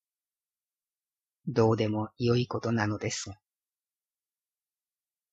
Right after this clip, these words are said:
その同宿の折であったか、後であったか、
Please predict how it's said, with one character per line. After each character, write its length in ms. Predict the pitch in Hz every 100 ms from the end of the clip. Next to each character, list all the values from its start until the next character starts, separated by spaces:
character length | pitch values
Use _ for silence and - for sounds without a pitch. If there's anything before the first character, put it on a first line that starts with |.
| _ _ _ _ _ _ _ _ _ _ _
そ 380 | - - - 165
の 140 | 170
同 240 | 160 190
宿 240 | 185 - 190
の 120 | 175
折 160 | 180 156
で 140 | 101
あ 80 | 107
っ 100 | 127
た 100 | 107
か、 240 | - 104 104 _ _ _
後 260 | 104 - 117
で 180 | 113 107
あ 100 | 110
っ 40 | -
た 100 | 110
か、 240 | - 104